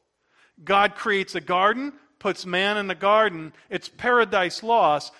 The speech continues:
but when paradise is rediscovered, it's no longer a garden, it's now a city.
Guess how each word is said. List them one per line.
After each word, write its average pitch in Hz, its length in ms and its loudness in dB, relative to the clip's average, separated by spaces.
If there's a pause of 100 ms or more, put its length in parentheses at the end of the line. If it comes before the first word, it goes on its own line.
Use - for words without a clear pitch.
(140)
but 196 100 -4
when 170 160 -6
paradise 202 720 -2
is 151 120 -18
rediscovered, 175 760 -4 (200)
it's - 200 -10
no 233 120 0
longer 196 340 0
a 165 80 -4
garden, 202 280 2
it's 160 120 -12
now 196 220 -2
a 151 60 -4
city. 202 680 -10